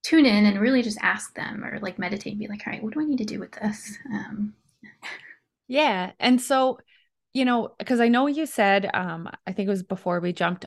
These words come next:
Speaker 2: on, you said you're really drawn to shadow work right now. So how are you utilizing your crystals into your shadow work and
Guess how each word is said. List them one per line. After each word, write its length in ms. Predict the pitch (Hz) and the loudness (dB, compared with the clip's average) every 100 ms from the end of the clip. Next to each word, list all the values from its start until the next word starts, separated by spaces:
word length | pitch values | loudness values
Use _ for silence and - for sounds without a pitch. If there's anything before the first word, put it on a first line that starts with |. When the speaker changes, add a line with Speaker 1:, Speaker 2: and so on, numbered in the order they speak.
| - | -4
Speaker 2:
on, 400 | 185 170 170 170 | -2 -2 -2 -4
you 120 | 170 | -6
said 320 | 175 185 170 | -6 -4 -4
you're 160 | 180 180 | -2 -2
really 500 | 170 180 175 180 180 | -2 -2 0 0 -2
drawn 340 | 170 170 180 | -2 -4 -4
to 100 | 180 | -6
shadow 380 | 180 180 170 175 | -8 -6 -4 -4
work 320 | 175 185 185 | -4 -4 -4
right 220 | 190 - | -6 -6
now. 240 | - 92 - _ - _ | -8 -10 -10 _ -20 _
So 360 | - 226 220 - _ _ _ _ _ - | -2 0 0 -2 _ _ _ _ _ -10
how 320 | 214 220 269 311 | -6 2 4 4
are 80 | |
you 240 | 349 311 285 | 4 2 2
utilizing 840 | 214 202 226 226 214 196 196 190 | 2 2 2 4 4 2 0 -4
your 120 | 185 | -4
crystals 760 | 185 - 196 - 190 185 180 - - | -6 -4 -4 -2 0 2 0 -4 -6
into 400 | 208 233 226 226 | 0 2 2 0
your 160 | 202 | 0
shadow 440 | 190 - 175 170 170 | 0 0 0 0 0
work 320 | 180 185 180 - | 2 0 -2 -4
and 380 | 190 185 185 185 | -2 2 0 -2